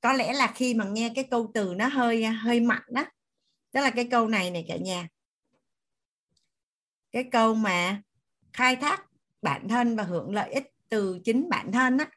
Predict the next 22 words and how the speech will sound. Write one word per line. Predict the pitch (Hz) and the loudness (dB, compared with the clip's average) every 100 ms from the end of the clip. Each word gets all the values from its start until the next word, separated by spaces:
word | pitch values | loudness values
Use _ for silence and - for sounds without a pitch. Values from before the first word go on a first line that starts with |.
| _ _ _ - - | _ _ _ -18 -14
Thì | 208 196 190 | -4 -2 2
hồi | 190 190 | 2 0
nãy | 190 - 254 311 330 | 0 -2 -2 -2 0
là | 254 196 180 175 170 - _ _ _ _ _ _ _ _ _ _ _ _ _ _ - | 2 2 2 -2 -4 -10 _ _ _ _ _ _ _ _ _ _ _ _ _ _ -8
Hoàng | 185 185 | -2 0
Anh | 208 226 | 0 0
thấy | 214 202 254 269 | 2 2 2 0
có | 302 | 0
một | 269 - | 0 0
bạn | 180 117 - | -2 0 2
đưa | 226 220 | 4 4
ra | 214 | 2
cái, | 208 185 190 254 | 0 -2 -2 0
à, | 269 226 214 247 _ _ _ _ _ _ _ _ _ _ _ _ _ _ _ _ _ _ _ _ _ _ _ _ _ _ _ _ _ _ _ _ _ _ _ | 2 0 -2 -10 _ _ _ _ _ _ _ _ _ _ _ _ _ _ _ _ _ _ _ _ _ _ _ _ _ _ _ _ _ _ _ _ _ _ _
tự | - | -4
nhiên | 214 240 240 240 233 | 2 4 6 4 4
Hoàng | 233 208 | 0 2
Anh | 190 226 | 2 2
nó | 247 | 2
bị | 254 233 - | 2 0 0
trôi | 247 240 240 | 4 6 6
á, | 277 | 4